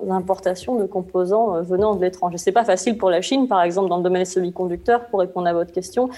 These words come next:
elle est en retard, euh, par rapport, euh, bien sûr, à Taïwan, notamment le, le fabricant T S M C, qui, qui est au cœur, euh, aujourd'hui, euh, des tensions et des rivalités, euh, de plus en plus, mais aussi de, de certains, euh,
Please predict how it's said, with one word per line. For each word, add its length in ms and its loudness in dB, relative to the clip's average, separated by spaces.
elle 100 4
est 100 2
en 60 4
retard, 480 2
euh, 320 2
par 240 0
rapport, 380 2
euh, 100 2
bien 160 -4
sûr, 240 -6
à 60 0
Taïwan, 500 2
notamment 440 -2
le, 260 -2
le 60 -2
fabricant 520 -2
T 160 -4
S 200 -4
M 120 -4
C, 280 0
qui, 360 -6
qui 140 -6
est 100 -8
au 80 -6
cœur, 380 2
euh, 80 -2
aujourd'hui, 580 0
euh, 440 -2
des 200 -6
tensions 420 -4
et 60 -4
des 120 0
rivalités, 800 0
euh, 60 0
de 80 -6
plus 240 -6
en 100 0
plus, 320 -2
mais 200 2
aussi 340 -2
de, 240 0
de 100 2
certains, 540 2
euh, 140 2